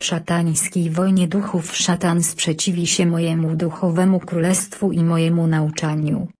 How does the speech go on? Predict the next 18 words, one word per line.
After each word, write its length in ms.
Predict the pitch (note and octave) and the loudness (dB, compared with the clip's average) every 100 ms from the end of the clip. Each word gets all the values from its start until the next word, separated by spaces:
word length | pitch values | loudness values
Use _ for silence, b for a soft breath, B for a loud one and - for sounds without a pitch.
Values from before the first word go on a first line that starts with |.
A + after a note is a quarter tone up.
| _ _ _ - | _ _ _ -2
Aby 220 | E3+ E3 | 0 0
zwieść 500 | E3 E3+ G#3 F#3+ - | 0 2 2 2 -2
z 100 | D#3+ | 0
dobrej 420 | F3+ E3 E3 D3+ | 0 0 0 0
drogi 500 | D3+ D3+ D3+ D3 G3 | 0 0 -2 -2 0
jak 240 | F#3 F3 | 0 0
najwięcej 720 | F#3+ F#3 F3 E3 D#3+ D#3 G3 F3+ | 2 4 4 2 0 0 2 4
najsłabszych, 1000 | E3+ D#3+ - D#3 D3 - - E3 - - _ - | 2 0 -2 -2 -2 -4 -4 -6 -10 -20 _ -6
ze 160 | E3 | -2
swoich 460 | D#3+ - F3 E3 E3 | -2 0 -2 -2 -2
rezerw, 640 | F3 E3+ F#3 A3 A#3 - _ _ | 0 0 0 -2 -6 -14 _ _
ze 160 | D#3+ D#3+ | -4 -2
swoich 460 | - F#3 F3 D#3 | 0 0 0 -2
twierdz, 720 | - - - C#3 E3 F3 - - _ - | -10 -10 -6 -6 -6 -8 -10 -10 _ -4
gdzie 220 | D#3+ F#3+ | 0 2
pozostali 720 | G3 E3+ E3 - F#3 F#3+ F3+ | 2 2 0 0 0 2 2
wierni 460 | E3 E3+ E3+ E3 | 2 0 2 0
bestii, 580 | D#3 D3 C#3+ - - C#3+ | 0 -2 -4 -4 -4 -4